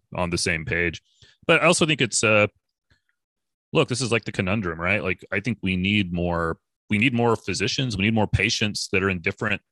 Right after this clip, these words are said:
areas, which means you, they have to lean into the idea of using naive, research naive physicians. And again, I think that's where great opportunity exists for,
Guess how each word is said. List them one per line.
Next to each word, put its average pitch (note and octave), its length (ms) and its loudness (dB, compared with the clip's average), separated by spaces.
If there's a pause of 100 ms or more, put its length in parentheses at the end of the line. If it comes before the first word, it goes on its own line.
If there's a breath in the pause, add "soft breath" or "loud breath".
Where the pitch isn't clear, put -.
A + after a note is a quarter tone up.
areas, B2+ 520 2
which G#2+ 160 0
means A2 200 0
you, G2 120 0
they F#2+ 100 2
have A2 240 -2
to G#2 80 0
lean G#2 240 2
into G#2 200 -2
the F#2+ 140 0
idea F#2 360 0
of E2 100 -4
using F2+ 360 -6
naive, F#2 460 -2 (420)
research G2 420 -4
naive F2+ 280 0
physicians. - 540 -6 (640 soft breath)
And G#2 80 0
again, G#2+ 340 4
I G#2 40 0
think G2 120 -2
that's F#2 200 -2
where F2 300 0 (520)
great F#2 280 0
opportunity F#2 640 -2
exists E2 520 -2
for, E2 300 -4